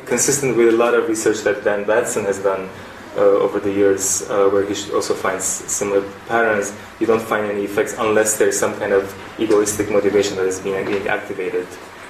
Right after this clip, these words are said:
to, to appear pro-social or look pro-social. Um, this is, uh, might be different in, in when we look at it cross-culturally, but at least in our c-, in Western culture, this is the pattern. What about the, uh, priming effect? The priming effect works quite well.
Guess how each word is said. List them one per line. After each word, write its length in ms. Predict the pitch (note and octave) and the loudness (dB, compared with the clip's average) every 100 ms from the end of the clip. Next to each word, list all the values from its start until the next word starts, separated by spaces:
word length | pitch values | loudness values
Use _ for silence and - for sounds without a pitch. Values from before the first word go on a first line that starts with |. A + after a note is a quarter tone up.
| - - | -18 -8
to, 120 | G#2+ | -6
to 180 | - - | -2 -4
appear 320 | - - A2 | -2 0 0
pro-social 540 | - G2 - F2+ - | 0 0 0 0 0
or 100 | F2+ | 0
look 220 | G2 G#2+ | 0 -2
pro-social. 480 | - - - - - - - - - - - - - - | -4 -6 -4 -4 -8 -12 -14 -14 -14 -14 -16 -14 -8 0
Um, 440 | A2+ G#2+ G2+ G#2 - - | 2 2 0 -4 -12 -2
this 220 | C#3+ - | 0 2
is, 380 | E3+ - - - | 2 2 -2 0
uh, 180 | C3 B2+ | 0 2
might 180 | C3+ C#3 | 0 -2
be 80 | C3+ | -4
different 280 | D3 D3+ D3 | -6 -2 0
in, 100 | A#2+ A#2 | 0 0
in 240 | B2 A#2+ A#2+ - | -2 -2 -4 -4
when 220 | A#2+ A#2 | 0 2
we 60 | A#2 | 2
look 180 | B2+ | 2
at 80 | B2 | 2
it 140 | A#2 - | 0 0
cross-culturally, 680 | G#2 - - - D3+ D3 | -2 2 0 2 2 2
but 140 | C3 A2 | 2 0
at 160 | A2+ | 0
least 200 | B2 A#2+ | 0 0
in 120 | A#2+ A2+ | 0 2
our 280 | A#2+ A#2 | 4 2
c-, 280 | - - A#2 | -2 -2 0
in 120 | G#2+ | 0
Western 320 | G#2+ C3 C3+ A#2+ | 0 0 0 0
culture, 440 | A#2+ A2+ A#2+ G#2+ - - - | 0 2 2 2 0 -6 -2
this 140 | A2+ | 0
is 100 | G#2 | 0
the 80 | G#2 | 0
pattern. 340 | A2+ G#2 F#2+ - - - - - | 0 0 -2 -6 -14 -16 -14 0
What 160 | B2 | 2
about 240 | C3+ C3 - | 4 2 2
the, 160 | A#2+ A#2 - - | 2 2 -2 -4
uh, 80 | B2 | -2
priming 360 | D3 D#3+ D#3+ | 2 2 0
effect? 400 | D3+ D3 C#3+ - - - - - | -2 -2 -2 -4 -12 -16 -6 0
The 80 | |
priming 340 | C3 C3 B2+ A#2 | 2 2 -2 -4
effect 260 | A#2 G#2+ A2 | -4 -4 0
works 300 | A2+ - - | 0 0 0
quite 220 | G#2+ G#2+ | 2 4
well. 460 | B2 D#3 D#3 D#3 | 4 4 4 2